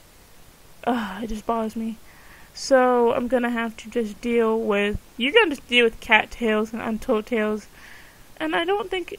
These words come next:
much of you really mind it. I hope none of you mind it. Please don't mind it. 'Cause we need to go back to Untold Tales, don't we? 'Cause Jay Whisker's story is coming to an end, but I can't remember the other cat story that just began,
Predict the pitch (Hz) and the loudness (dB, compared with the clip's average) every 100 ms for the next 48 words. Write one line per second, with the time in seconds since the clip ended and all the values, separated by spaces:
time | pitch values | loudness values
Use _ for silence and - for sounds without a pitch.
0 | - 392 415 392 392 359 285 311 277 240 | -8 -6 -4 -4 -4 -4 -2 -4 -2 -4
1 | 254 254 269 262 247 277 277 269 262 262 | -4 -2 -4 -4 -2 -2 -2 -4 -4 -6
2 | 254 254 247 262 269 - 294 277 254 - | -8 -6 -6 -6 -8 -6 -4 -2 -6 -10
3 | 247 247 - 233 233 247 247 - - - | -8 -8 -10 -8 -4 -4 -4 -8 -20 -20
4 | - - - - - - - 277 233 - | -20 -20 -20 -20 -20 -18 -6 -6 -6 -14
5 | - - - 254 415 415 277 285 262 254 | -16 -16 -2 -2 0 -2 0 2 2 2
6 | 233 233 233 247 220 - 214 226 233 226 | -4 -2 -4 -4 -4 -4 -6 -4 -6 -6
7 | 220 220 220 - - - - - - - | -6 -6 -8 -12 -20 -20 -20 -20 -20 -6
8 | 277 220 208 - 202 294 349 370 339 - | -4 -4 -10 -20 -4 0 2 2 0 -2
9 | 311 - 269 247 247 254 247 247 - 240 | -2 0 4 4 4 2 0 -2 0 -2
10 | 220 190 - - - 254 254 220 254 269 | -2 -8 -16 -14 -6 -4 -4 -4 -2 0
11 | 233 220 220 220 220 - - - - - | 0 0 -4 -6 -8 -12 -20 -20 -20 -20
12 | - 208 240 233 226 - 311 339 302 302 | -16 -2 0 0 -2 -8 -6 -4 -4 -6
13 | 269 - 240 269 262 - 220 - - 226 | -6 -2 0 0 -2 -6 -10 -10 -8 -6
14 | 220 - 226 - 220 220 214 214 202 | -6 -8 -12 -10 -8 -8 -8 -10 -14